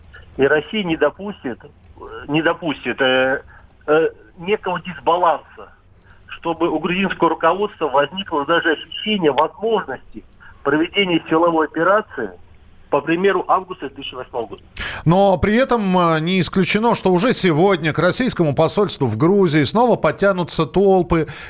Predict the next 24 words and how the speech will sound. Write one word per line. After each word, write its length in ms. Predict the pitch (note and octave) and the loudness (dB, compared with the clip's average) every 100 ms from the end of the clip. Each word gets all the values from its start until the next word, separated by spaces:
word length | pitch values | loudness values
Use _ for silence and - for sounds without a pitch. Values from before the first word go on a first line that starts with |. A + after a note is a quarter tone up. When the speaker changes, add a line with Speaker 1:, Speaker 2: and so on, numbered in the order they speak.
| - | -2
Speaker 2:
которые 320 | E3 B3 A3+ | -2 0 0
будут 280 | F#3 F3 - | 0 -2 0
скандировать 540 | F3+ F3 A#3 G#3+ E3 | 0 2 2 2 0
антироссийские 760 | D#3 D#3 D#3+ D#3+ A#3 G#3 D3+ C3+ | -2 0 0 2 0 0 2 4
лозунги, 800 | D3+ G3+ F#3 E3 D#3+ C#3+ C#3 C3 | 4 4 4 2 0 0 2 2
дескать, 380 | C#3 D3+ D3+ D3+ | 2 2 -2 0
ну, 580 | D3+ D3 C#3+ C#3 C3+ C#3 | 2 4 4 4 2 0
ну, 360 | E3+ D#3 D3+ - - - - | -2 0 0 -2 -12 -14 -2
вот, 460 | C#3 D3 F#3 F3+ E3 | 2 4 4 4 2
они 180 | F#3+ | -2
финансируют, 960 | A3+ E3+ D#3 D3 - F#3+ F#3+ E3+ D#3 D3+ | -2 0 0 0 0 4 4 4 4 2
они 240 | D3 E3+ F3+ | 2 0 -2
снова, 520 | - F#3 E3 D3 C#3+ | 2 2 4 4 4
э, 280 | D#3 D3+ F3 | 2 0 0
имперские 500 | E3+ - F#3 F#3+ D#3+ | 2 0 0 0 2
замашки. 400 | E3 E3+ D#3 - | 2 0 -4 -2
Ну, 120 | F3+ | 0
в 60 | G#3 | 0
общем, 240 | - G#3 | -2 -4
все, 240 | - A#3+ | 0 0
что 180 | G3 F#3 | 2 0
мы 160 | E3+ F#3 | 0 0
слышали 540 | - F3+ F#3 - D3 | 2 2 2 2 2
раньше, 580 | D3+ G#3 B3+ - - A2 | 4 2 0 -6 -6 -6